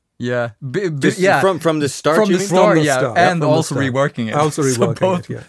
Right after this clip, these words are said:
Speaker 1: yeah.
Speaker 2: Okay, I would love to hear why was it the most challenging, but also, like, how does it then play into the rework itself?
Speaker 3: I would
Speaker 2: Because
Speaker 3: say
Speaker 2: that's
Speaker 3: it's
Speaker 2: the
Speaker 3: challenging
Speaker 2: last one.
Speaker 3: because of the, the dunes and the desert.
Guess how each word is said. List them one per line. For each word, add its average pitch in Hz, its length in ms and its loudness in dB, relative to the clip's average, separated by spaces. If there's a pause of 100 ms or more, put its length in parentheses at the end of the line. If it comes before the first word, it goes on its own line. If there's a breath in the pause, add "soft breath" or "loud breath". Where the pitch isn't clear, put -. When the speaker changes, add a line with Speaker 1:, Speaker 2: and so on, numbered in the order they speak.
Speaker 1:
yeah. - 80 -2
Speaker 2:
Okay, 151 240 2 (340 loud breath)
I 135 80 2
would 139 160 -2
love 139 240 0
to - 100 -20
hear 110 380 -4 (140)
why 110 420 -2
was 120 180 -4
it - 100 -16
the 110 60 -10
most 107 220 -8
challenging, 131 320 -4
but 113 140 -2
also, 120 340 -4
like, 110 240 -4
how 107 140 -4
does 104 180 -12
it 98 80 -14
then 101 160 -6
play 101 220 -6
into 101 340 -12 (220)
the - 80 -12
rework 101 420 -6
itself? 98 460 -8
Speaker 3:
I 175 80 -2
would - 80 -2
Speaker 2:
Because 247 140 -6
Speaker 3:
say 233 80 -2
Speaker 2:
that's 202 100 -2
Speaker 3:
it's 170 80 -4
Speaker 2:
the 113 60 -6
Speaker 3:
challenging 165 260 0
Speaker 2:
last 156 80 -2
one. 139 60 -2
Speaker 3:
because 147 300 -4
of 131 380 -6
the, 123 580 -6
the 127 120 -6
dunes 117 560 -6
and 117 120 -6
the 117 60 -6
desert. 117 380 -8